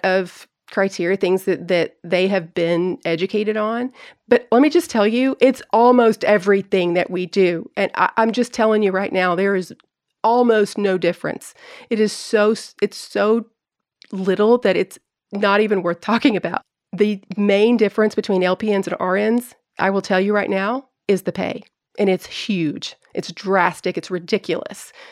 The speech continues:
'cause they're doing the exact same job, exact same job. And I worked at two different hospitals where this was the case, where L P Ns were taking care of the same exact stinking patients. They would even <laughs> float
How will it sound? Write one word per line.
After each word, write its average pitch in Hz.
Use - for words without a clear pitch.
'cause 233
they're 202
doing 190
the 160
exact 175
same 180
job, 180
exact -
same 170
job. 160
And 190
I 190
worked 196
at -
two 233
different 196
hospitals -
where 185
this 175
was 170
the -
case, -
where -
L 185
P 240
Ns 175
were 185
taking 185
care 175
of 180
the -
same 190
exact 175
stinking 185
patients. 175
They 202
would 226
even 233
<laughs> -
float 208